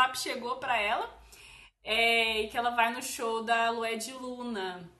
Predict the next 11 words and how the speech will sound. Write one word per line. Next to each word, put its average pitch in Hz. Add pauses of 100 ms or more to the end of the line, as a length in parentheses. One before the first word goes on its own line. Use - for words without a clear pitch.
Arrasou. 233 (320)
Arrasou. 220 (400)
Hoje 220
tá 330
bom 320
pra 330
sair, 349
você 262
não 262
acha, 247
Nai? 247